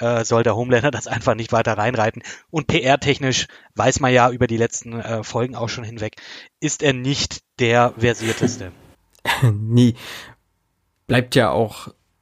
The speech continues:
Speaker 2: in der Folge jetzt nicht das Einzige, da, grad zum Ende kommt da ja noch mal wieder,
Speaker 1: Richtig.
Speaker 2: ähm, P-R-technisch ja doch eine ganze <laughs> Menge auf ihn zu. Ne, und, äh, wie gesagt, wir sind wieder beim, beim,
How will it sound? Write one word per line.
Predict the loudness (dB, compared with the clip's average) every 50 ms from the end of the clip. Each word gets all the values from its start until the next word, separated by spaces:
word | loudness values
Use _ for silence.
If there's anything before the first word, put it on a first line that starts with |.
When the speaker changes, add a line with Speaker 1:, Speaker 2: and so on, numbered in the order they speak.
| _ _ _ -2
Speaker 2:
in | 0 2 2 4
der | 6 6 6 6 4 2
Folge | 0 -2 0 2 4 4 4 2 2 2 2
jetzt | 2 0 0 -2 -2
nicht | -2 -2 -2 -2
das | -4 -2 -2
Einzige, | 0 0 0 0 0 -2 -4 -2 -4 -2
da, | -2 0 -2 -2 -2 -4 -6 -8 -12 -18 _ _ _ -16 -14 -8
grad | -4 -4 -4 -4
zum | -2 -4 -2 -2
Ende | 0 2 4 4 4 2 2
kommt | 0 0 0 2 2
da | 2 4
ja | 4 4 4 4 4
noch | 2 0 0 0
mal | 0 0 0 0 0
wieder, | 2 2 2 2 2 0 -4
Speaker 1:
Richtig. | -8 -8 -8 -8 -10 -10 -12 -16 -18 -20 -10 -4 0
Speaker 2:
ähm, | 0 2 2 0 -4 -8 -16 -20 -20 -20 -20 _ _
P-R-technisch | 2 2 4 4 6 6 6 6 4 4 2 2 2 2 0 -2 0 2
ja | 0 0
doch | 0 0 -4 -4 -8 -18 -10 -6
eine | -4 -2
ganze | 0 2 0 0 0 0 -2 -2 0
<laughs> | 2
Menge | 4 4 6 6 4 2 2
auf | 0 -2 -4
ihn | -4 -8 -8
zu. | -8 -8 -6 -8 -8 -8 -12 -20 -20 -18 -18 -20 -20 -20 -20 _ _ _ _ _ _ _ -6 -2
Ne, | 2 2 4 4
und, | 4 4 4 4 2 0 -4 -10 _ -4
äh, | -2 0 2 2 2 0 0
wie | -4 -8 -12 -14 -16 -16 -18 -16 -10 -4 0 2
gesagt, | 4 4 4 4 2 0
wir | -2 0
sind | 0 0 0 2
wieder | 2 4 4 4
beim, | 6 4 4 4 2 2
beim, | 2 0 2 2 0 0 -2 -4 -6